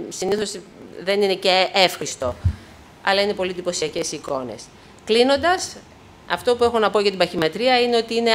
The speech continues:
απαραίτητη και σημαντική εξέταση οφθαλμολογική. Θα πρέπει να γίνεται από όλους τους οφθαλμιάτρους, δηλαδή καλό να υπάρχει μια παχυμετρία στο ιατρείο, ακόμη και μια πίεση όταν μετράμε. Θα πρέπει να έχουμε το πάχος για να μπορέσουμε να την αξιολογήσουμε κατά πόσο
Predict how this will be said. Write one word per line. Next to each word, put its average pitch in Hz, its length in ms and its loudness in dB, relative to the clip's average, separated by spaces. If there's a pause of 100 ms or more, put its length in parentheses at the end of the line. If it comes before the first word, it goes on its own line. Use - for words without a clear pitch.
απαραίτητη 190 580 2
και 175 100 -8
σημαντική 170 460 -4
εξέταση 151 840 -4
οφθαλμολογική. 151 800 -2
Θα 190 100 -2
πρέπει 214 180 -4
να 220 80 0
γίνεται 208 340 0
από 185 140 -2
όλους 208 140 -2
τους 196 80 -4
οφθαλμιάτρους, 160 720 0 (320)
δηλαδή 160 180 0
καλό 196 260 2
να 214 100 0
υπάρχει 190 320 2
μια 175 140 0
παχυμετρία 175 540 -2
στο 175 140 -6
ιατρείο, 160 360 0
ακόμη 190 260 -2
και 190 120 -4
μια 196 280 0
πίεση 214 360 0
όταν 160 140 -2
μετράμε. 160 380 0
Θα 160 140 0
πρέπει 185 240 -2
να 180 100 0
έχουμε 185 260 -2 (320)
το 175 100 4
πάχος 202 420 4
για 165 80 -2
να 151 100 2
μπορέσουμε 156 360 0
να 151 60 -4
την 156 100 -4
αξιολογήσουμε 151 640 -4
κατά - 240 0
πόσο 180 480 0